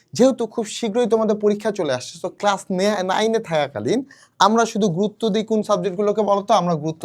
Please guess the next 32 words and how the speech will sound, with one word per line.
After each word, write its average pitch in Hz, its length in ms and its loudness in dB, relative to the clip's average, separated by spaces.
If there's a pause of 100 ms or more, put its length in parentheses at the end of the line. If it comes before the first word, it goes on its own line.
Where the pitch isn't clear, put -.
দিই 147 120 -4 (120)
ম্যাথকে, 120 460 -6 (460)
আমরা 143 280 -4
গুরুত্ব 151 240 -6 (100)
দিই 165 140 0 (120)
হায়ার 143 380 2 (100)
ম্যাথকে, 127 440 -8 (600)
আমরা, 143 200 -6 (140)
সরি, 123 180 0 (280)
ম্যাথ, 151 240 4 (100)
হায়ার 127 280 -2
ম্যাথ, 180 200 -8
হ্যাঁ, 143 180 -6
ওই 127 60 -4 (100)
জেনারেল 139 340 0
ম্যাথকেই 156 280 -4
তো 214 100 2
আমরা 214 160 -2
ম্যাথ 147 220 2
বলি, 117 180 -6
তাই 190 160 2
না? 233 40 0 (420)
So - 60 -2 (140)
হায়ার 156 300 0
ম্যাথকে 185 320 -4
গুরুত্ব 127 300 -6
দিই, 160 180 -2
আমরা 123 220 -4
দিই 123 100 -6 (120)
ফিজিক্সকে, 175 540 -4 (120)
আমরা 127 200 -2
দিই 123 100 -6